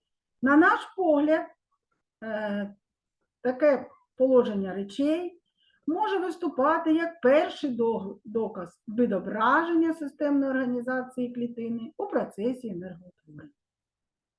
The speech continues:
А що ж процеси енергозабезпечення, які происходять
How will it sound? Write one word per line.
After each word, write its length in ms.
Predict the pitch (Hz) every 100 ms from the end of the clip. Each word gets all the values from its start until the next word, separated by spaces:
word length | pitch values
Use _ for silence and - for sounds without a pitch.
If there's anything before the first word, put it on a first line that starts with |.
| _ _
А 140 | 220 220
що 280 | 233 370 480
ж 160 | -
процеси 920 | 440 466 466 - 339 208 196 - 165 170 _ _ _ _
енергозабезпечення, 1400 | 196 196 196 202 202 208 240 - 254 185 196 190 190 202
які 160 | 202 240
происходять 1000 | 240 247 247 254 - 311 214 180 165